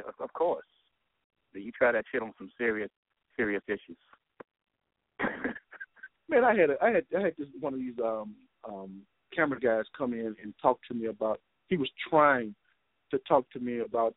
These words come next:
Speaker 2: uh, the black community in terms of, uh, how he felt that, he felt sorry because when he was a kid, he went to camp and, and he, he's one of those, he's one of those liberal Democrats.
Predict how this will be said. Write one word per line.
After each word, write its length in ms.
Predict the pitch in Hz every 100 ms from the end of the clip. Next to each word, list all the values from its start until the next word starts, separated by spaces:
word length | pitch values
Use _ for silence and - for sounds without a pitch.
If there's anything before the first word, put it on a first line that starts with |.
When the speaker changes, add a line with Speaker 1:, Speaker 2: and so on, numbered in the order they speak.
| -
Speaker 2:
uh, 160 | 107 104
the 60 | 104
black 260 | 127 117
community 480 | - 113 117 107 107
in 120 | 107 -
terms 300 | 120 113 107
of, 140 | 104 98
uh, 200 | 98 95 - _ _ _ _ _ _ _
how 200 | - 143 135
he 180 | 151 139 -
felt 220 | 120 110 _ -
that, 160 | 104 - _ _ -
he 160 | - 151
felt 160 | 147 107
sorry 260 | - 117 110
because 380 | 110 110 120 113 _ _ _ _ _ _ _ _
when 120 | 127
he 120 | 127
was 160 | 143 127
a 60 | 113
kid, 360 | - 139 131 120
he 100 | 131
went 180 | 127 -
to 60 | - -
camp 260 | 131 123 -
and, 260 | - 117 110 104 87 76
and 220 | 80 98 98
he, 320 | 113 113 110 _ _ _ _ _
he's 140 | 262
one 160 | 135 113
of 60 |
those, 100 | 110 98 _ _
he's 160 | 214
one 120 | 151 123
of 80 |
those 100 | 110
liberal 360 | 113 113 107 104 - _ _
Democrats. 500 | 127 113 107 104 95